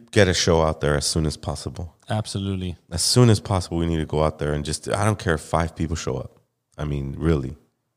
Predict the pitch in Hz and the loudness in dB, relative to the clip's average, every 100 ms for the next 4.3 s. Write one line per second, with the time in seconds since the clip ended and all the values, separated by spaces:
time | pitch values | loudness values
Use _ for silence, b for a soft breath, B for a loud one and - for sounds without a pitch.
0 | - 76 78 92 - 139 - 104 101 92 | -10 -6 0 0 2 0 4 4 6 4
1 | 87 - 80 82 82 78 71 b b b | 0 0 4 6 6 2 -4 b b b
2 | b b b b 95 87 87 85 90 - | b b b b 0 4 4 4 2 2
3 | 90 85 80 78 - 87 80 80 80 76 | 0 0 0 -4 -4 0 2 2 2 0
4 | 71 - | -4 -10